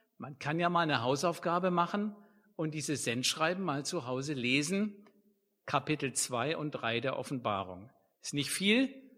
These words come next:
kann man jeden Tag sich was vornehmen. Man hat vielleicht mehr davon, wenn man in die Predigt kommt.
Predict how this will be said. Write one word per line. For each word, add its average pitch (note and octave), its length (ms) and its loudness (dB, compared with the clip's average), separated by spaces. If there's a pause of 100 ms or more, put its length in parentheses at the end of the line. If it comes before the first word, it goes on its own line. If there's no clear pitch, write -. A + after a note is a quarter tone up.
(340)
kann C3+ 120 -10
man C3 80 -4
jeden D3 240 0
Tag D#3+ 200 0
sich - 220 -4
was C#3 160 -2
vornehmen. F3+ 600 2 (600)
Man B2 160 -2
hat - 100 2
vielleicht D#3+ 440 -2
mehr A2+ 140 -2
davon, G2 500 -8 (200)
wenn A#2 100 -6
man A#2+ 120 -4
in A2+ 60 -8
die A2+ 100 -2
Predigt G2+ 400 -6
kommt. G#2+ 400 -16